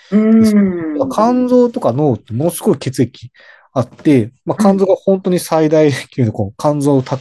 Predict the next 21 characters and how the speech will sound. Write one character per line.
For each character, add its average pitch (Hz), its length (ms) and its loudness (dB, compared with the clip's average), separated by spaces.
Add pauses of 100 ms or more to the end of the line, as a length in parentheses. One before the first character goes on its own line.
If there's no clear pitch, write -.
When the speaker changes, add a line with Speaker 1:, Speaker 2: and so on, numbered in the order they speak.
(480)
Speaker 1:
血 175 180 -2
液 151 140 -2
蓄 151 420 0
え 120 60 -2
て - 140 -12
る 90 100 -14
場 87 120 -16
所。 - 160 -20 (680)
に 113 80 -2
な 101 120 -2
る 87 60 -8
ん - 20 -12
で - 100 -16
す - 140 -16
ね。 107 60 -8
Speaker 2:
へ - 40 -8
ー。 - 20 -10 (600)
あ、 254 140 2
Speaker 1:
で、 - 100 -12 (760)
Speaker 2:
は 208 220 -4
い。 262 180 -4